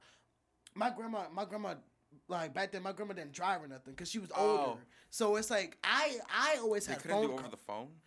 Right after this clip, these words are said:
Speaker 1: I don't know why. I don't know. No, I think it was, no, I think it was, she wanted to actually talk to my grandma face to face 'cause it was about something. But yeah,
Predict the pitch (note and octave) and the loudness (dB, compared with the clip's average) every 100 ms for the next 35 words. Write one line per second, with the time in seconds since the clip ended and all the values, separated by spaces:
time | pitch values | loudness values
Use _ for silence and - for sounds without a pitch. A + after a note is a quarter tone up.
0 | _ _ _ _ _ _ _ - D#4+ F4+ | _ _ _ _ _ _ _ 4 6 6
1 | E4 D4+ D4 C4 E4 E4+ D4+ C4+ G#3+ C4+ | 0 0 0 0 0 0 0 -2 0 0
2 | C4 D#4 E4 E4 F4 C4 - - B3+ A#3+ | 2 0 -2 -6 -4 -4 -4 -4 -2 -2
3 | B3+ D#4 D#4+ B3+ - C#4 C4+ A3+ A3 A3 | -4 -8 -6 -8 -6 -4 -4 -4 -6 -8
4 | D#3 G#3 A3+ F#3 F3+ D3+ E3+ D#3+ G3 F3+ | -2 2 2 0 -10 -10 -12 -10 -8 -10
5 | D#3 F#3 F3 D#3+ F3+ G#3+ G#3+ C#3+ E3+ G3 | -10 -10 -10 -8 -6 -6 -6 -10 -8 -8
6 | - A3 G3+ G#3+ G#3 - - - F#3+ B3 | -8 -10 -8 -6 -8 -10 -20 -6 -2 0
7 | C4 | 0